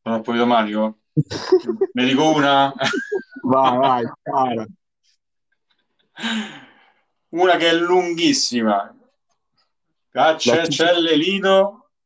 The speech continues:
Speaker 2: Beach Club Voghera, ma è
Speaker 1: Beach
Speaker 2: successo
Speaker 1: Club
Speaker 2: qualcosa in
Speaker 1: Voghera.
Speaker 2: particolare?
Speaker 1: <laughs> Eh?
Speaker 2: È successo qualche,
Speaker 1: No,
Speaker 2: c'è qualche
Speaker 1: no,
Speaker 2: episodio?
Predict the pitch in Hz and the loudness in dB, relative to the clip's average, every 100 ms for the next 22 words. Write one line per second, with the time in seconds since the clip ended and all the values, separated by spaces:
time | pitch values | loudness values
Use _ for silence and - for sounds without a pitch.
0 | _ _ _ _ _ _ _ _ - 117 | _ _ _ _ _ _ _ _ -8 -2
1 | 131 131 - 135 127 120 113 113 98 104 | -2 -2 -2 0 0 -4 -4 -4 -6 -4
2 | 127 123 139 120 131 127 113 139 123 117 | -6 -4 -2 -2 0 0 2 0 0 -4
3 | 139 - 110 117 113 95 110 143 - - | -6 -6 -2 0 0 -2 -8 -12 -16 -16
4 | - 147 139 143 - - - - _ 110 | -6 -6 -4 -10 -10 -18 -20 -20 _ -2
5 | 117 - - _ _ _ _ - 120 123 | 0 -2 -8 _ _ _ _ -4 -4 -2
6 | 117 131 131 123 123 131 120 117 117 117 | -2 -2 0 0 0 -2 -2 -2 -4 -4
7 | 113 110 104 92 - - - 95 - 127 | -4 0 2 2 -2 -8 -8 -8 -12 -10
8 | - 131 110 107 | -2 -2 0 -4